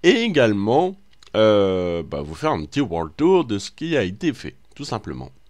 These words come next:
Va y avoir du changement, hein, ça je vous le dis, par rapport à l'épisode, euh, dernier, il y a beaucoup de changements. Euh, certes, ça arrive pas souvent, mais les rediffs de live, vous me dites si vous voulez,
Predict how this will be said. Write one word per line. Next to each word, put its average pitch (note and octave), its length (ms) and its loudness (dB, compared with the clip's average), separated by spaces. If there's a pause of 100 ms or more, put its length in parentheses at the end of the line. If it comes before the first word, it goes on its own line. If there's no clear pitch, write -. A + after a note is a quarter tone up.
(680)
Va C3+ 120 0
y D3+ 80 4
avoir E3+ 200 4
du G3 120 -2
changement, A#2+ 580 0
hein, F#2+ 120 -4
ça A#2 180 -4
je A2 60 -6
vous G#2 160 -8
le G#2 80 -8
dis, D3+ 160 -6
par B2 140 -2
rapport G#2 260 0
à G#2+ 40 2
l'épisode, G2+ 520 -6
euh, D#2+ 420 -6
dernier, G#2+ 500 -2 (560)
il - 40 -2
y - 40 4
a C3+ 180 8
beaucoup D#3 320 -6
de F#3+ 100 -14
changements. A#2 540 -6 (420)
Euh, A#2 280 2
certes, G#3 340 -2
ça D3+ 200 4
arrive C#3+ 260 0
pas G3+ 100 -2
souvent, C#3 580 -2
mais C3 320 0
les B2 680 -2
rediffs F3 460 -4
de D3+ 120 -2
live, C3 320 0
vous C#3 140 -8
me B2+ 140 -4
dites G3 220 -8
si - 260 -12
vous D#3+ 200 -10
voulez, D#3 360 -2